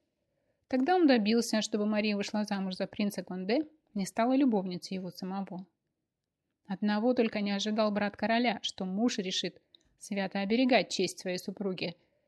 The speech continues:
сильно осложнив возможность любовной связи. Тогда разрешение на брак было получено. Теперь же оно не просто задерживалось. Из Рима приходили неутешительные вести.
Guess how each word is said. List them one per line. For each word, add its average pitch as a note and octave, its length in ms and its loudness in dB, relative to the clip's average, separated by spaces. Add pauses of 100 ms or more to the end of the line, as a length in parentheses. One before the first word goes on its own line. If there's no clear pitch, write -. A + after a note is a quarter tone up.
(100)
сильно A3+ 420 0
осложнив B3 560 0
возможность F#3+ 580 -6
любовной F3 380 -6
связи. G3 440 -12 (880)
Тогда G3 440 -2
разрешение G3 560 -4
на F#3+ 140 -6
брак B3 320 0 (440)
было D4 220 6
получено. A3+ 760 2 (420)
Теперь A3 200 0
же G#3+ 120 0
оно A3 240 -2
не G3+ 140 -2
просто A#3 380 -2
задерживалось. F3+ 720 -2 (540)
Из G#3 120 -4
Рима D#4 260 6
приходили G3+ 480 0
неутешительные F#3+ 880 -2
вести. E3 440 -6